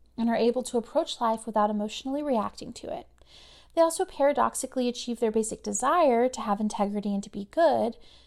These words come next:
By accepting what is, they become transcendentally realistic, knowing that the best action to take in each moment.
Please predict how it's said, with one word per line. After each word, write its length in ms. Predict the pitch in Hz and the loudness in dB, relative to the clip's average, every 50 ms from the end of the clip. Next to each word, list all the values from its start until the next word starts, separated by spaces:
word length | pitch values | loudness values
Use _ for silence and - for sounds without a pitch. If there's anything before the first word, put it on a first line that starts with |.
| _ _ _ _ - | _ _ _ _ -6
By 220 | - 208 208 208 - | -2 2 4 4 4
accepting 520 | 180 - - - 214 190 - - 208 202 | 2 0 -2 -2 -2 -2 -2 -4 -4 0
what 200 | 208 202 214 247 | 2 2 2 4
is, 360 | 330 381 330 269 254 262 254 | 4 6 6 6 4 4 0
they 120 | - 240 214 | 2 2 4
become 500 | 214 226 226 - - 233 226 240 247 240 | 4 4 2 2 -4 -2 0 0 0 -2
transcendentally 880 | - - 285 277 262 254 247 240 233 240 254 269 262 - 262 254 240 | -4 -2 0 0 2 2 2 2 2 2 0 0 -2 0 2 2 4
realistic, 840 | 233 220 214 196 190 202 262 339 330 - - - 202 226 226 - - | 4 4 4 4 4 4 2 2 2 0 0 2 2 2 0 -2 -4
knowing 260 | 233 226 220 226 226 | -2 -2 0 0 0
that 140 | 226 220 214 | -2 -2 -4
the 80 | 220 | -6
best 560 | 214 - - 233 240 285 320 311 - - - - | -8 -4 -4 -2 -2 -2 -2 -4 -6 -6 -6 -4
action 400 | - 240 226 - - - 247 226 | -2 -2 -4 -4 -6 -4 -2 -2
to 80 | 226 220 | -2 -2
take 280 | 220 - 226 220 220 | -2 -2 -2 -2 -2
in 60 | 214 | -2
each 220 | 208 208 - - - | -4 -4 -6 -6 -4
moment. 380 | 285 320 311 254 - - - | -2 -2 -2 -2 -4 -12 -14